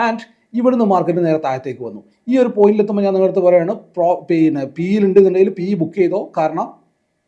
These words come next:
അവസാനിപ്പിക്കാറായി. അത് കഴിഞ്ഞിട്ട് മാർക്കറ്റ് പ്രോപ്പറായിട്ടൊരു സൈഡ് വേസിലേക്ക് പോയി. ഇത് കഴിഞ്ഞിട്ട് ഇവിടുന്ന് ഒരു ഫോൾ ഉണ്ടായിട്ടുണ്ട്. രണ്ടാമത്തെ കാര്യം, I agree, ഇവിടെ ഒരു വീണ്ടും ഒരു ഫോൾ ഉണ്ടാക്കിയിട്ടുണ്ട്. But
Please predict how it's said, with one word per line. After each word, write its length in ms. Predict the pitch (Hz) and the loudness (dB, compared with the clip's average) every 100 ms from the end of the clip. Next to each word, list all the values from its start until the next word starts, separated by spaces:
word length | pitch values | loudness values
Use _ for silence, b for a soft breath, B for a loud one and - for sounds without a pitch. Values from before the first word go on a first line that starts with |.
| _ - | _ -4
അവസാനിപ്പിക്കാറായി. 720 | 165 180 175 170 185 160 123 - b - | -2 2 0 2 2 2 2 -8 b -10
അത് 80 | 214 285 | -8 0
കഴിഞ്ഞിട്ട് 320 | 190 233 247 196 | 0 2 -2 -2
മാർക്കറ്റ് 300 | 175 190 233 185 | -2 -2 -4 -2
പ്രോപ്പറായിട്ടൊരു 600 | 165 190 - 254 220 214 | -2 -2 0 0 2 0
സൈഡ് 180 | 185 180 | 2 4
വേസിലേക്ക് 320 | 185 190 185 175 | 4 4 2 0
പോയി. 140 | 143 - 147 | -4 -6 -8
ഇത് 80 | 202 - | -8 -2
കഴിഞ്ഞിട്ട് 340 | 160 196 233 | 0 0 0
ഇവിടുന്ന് 220 | 226 226 220 | 0 0 -2
ഒരു 40 | 196 | 0
ഫോൾ 100 | 202 | 2
ഉണ്ടായിട്ടുണ്ട്. 340 | 208 208 208 190 | 2 0 -2 -4
രണ്ടാമത്തെ 340 | 190 202 202 208 | -2 -2 -2 0
കാര്യം, 200 | 196 180 127 160 | 0 0 -4 -4
I 40 | 160 | -4
agree, 320 | 147 139 190 107 - - | -2 0 0 -2 -10 -8
ഇവിടെ 140 | 156 185 | -2 0
ഒരു 60 | 175 | 2
വീണ്ടും 220 | 190 220 208 | 2 4 4
ഒരു 80 | - | 4
ഫോൾ 100 | 175 185 | -2 0
ഉണ്ടാക്കിയിട്ടുണ്ട്. 440 | 180 170 165 156 - b b b | -2 -2 -2 -2 -4 b b b
But 120 | 240 | -8